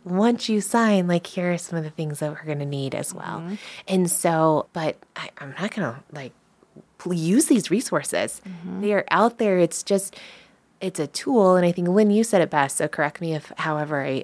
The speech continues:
Speaker 1: I say this incorrectly, but it's a tool that we know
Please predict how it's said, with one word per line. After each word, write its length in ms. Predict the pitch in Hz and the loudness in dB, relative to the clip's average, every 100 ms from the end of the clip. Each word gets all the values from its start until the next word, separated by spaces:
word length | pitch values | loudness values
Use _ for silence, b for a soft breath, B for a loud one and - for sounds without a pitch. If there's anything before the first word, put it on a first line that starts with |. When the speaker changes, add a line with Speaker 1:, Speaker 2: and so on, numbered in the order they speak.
| - | -8
Speaker 1:
I 40 | |
say 180 | 143 147 | -8 -6
this 180 | 139 127 | -4 -4
incorrectly, 680 | - 151 139 - - 139 170 B B B - | -4 -4 -4 -6 -2 -2 -2 B B B -2
but 180 | 190 - | -2 -2
it's 160 | 202 | -2
a 80 | 185 | -2
tool 380 | - 277 320 294 | 0 2 4 6
that 180 | 214 190 | 6 4
we 280 | 190 175 165 | 4 4 2
know 600 | 180 202 220 202 160 | 4 6 6 6 4